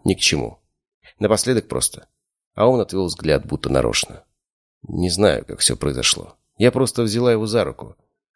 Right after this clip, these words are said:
Кожа на пальцах была грубоватой, но это тоже будило нечто необычное внутри.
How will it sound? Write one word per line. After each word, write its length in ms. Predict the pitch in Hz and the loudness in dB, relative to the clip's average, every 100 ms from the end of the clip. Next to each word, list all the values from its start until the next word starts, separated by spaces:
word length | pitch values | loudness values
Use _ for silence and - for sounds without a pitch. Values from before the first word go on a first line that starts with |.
| _ | _
Кожа 260 | 143 165 107 | 2 4 4
на 140 | 87 | 0
пальцах 340 | 107 110 85 | 2 2 0
была 240 | 71 76 80 | -2 2 2
грубоватой, 800 | 78 62 62 98 107 90 80 - _ _ - | 0 -4 0 2 2 0 -2 -6 _ _ 0
но 120 | 95 | 2
это 140 | 101 92 | 2 0
тоже 360 | - 139 104 | 0 2 2
будило 400 | 82 82 95 98 | -4 -2 2 2
нечто 280 | 90 87 - | 2 0 0
необычное 560 | 92 98 85 - - 62 | 2 2 0 -4 -4 -4
внутри. 400 | 62 - - | -8 -12 -18